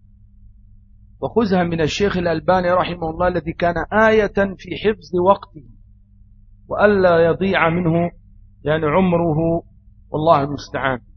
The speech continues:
ولذلك كنت تجد عجبا في حياة السلف، تقول إزاي ابن الجوزي يكتب ثلاثة آلاف مجلدة في عمره؟ احنا بنستغرب.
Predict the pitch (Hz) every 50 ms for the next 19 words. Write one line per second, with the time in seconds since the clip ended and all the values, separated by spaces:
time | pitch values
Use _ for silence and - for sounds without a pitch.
0 | _ _ - - - - - - - 151 156 151 151 196 202 196 170 - - 202
1 | 196 - 180 - 208 202 - 175 - - 135 175 208 175 180 165 151 139 - -
2 | - 139 - 165 165 180 175 - - - - - 160 147 127 - - - - -
3 | - - - - - - 196 220 233 220 214 180 - - - 185 190 196 202 190
4 | 185 160 151 165 185 175 - - 185 185 175 - 185 180 - - 180 - - 180
5 | 185 185 170 - - - 165 170 170 165 - - 170 165 - 170 160 160 165 165
6 | 170 165 175 160 - - - - - - - - - - - - - - 180 156
7 | 151 180 185 180 175 175 170 175 180 - - - - - - 170 170 175 175 -
8 | - 254 269 254 233 190 -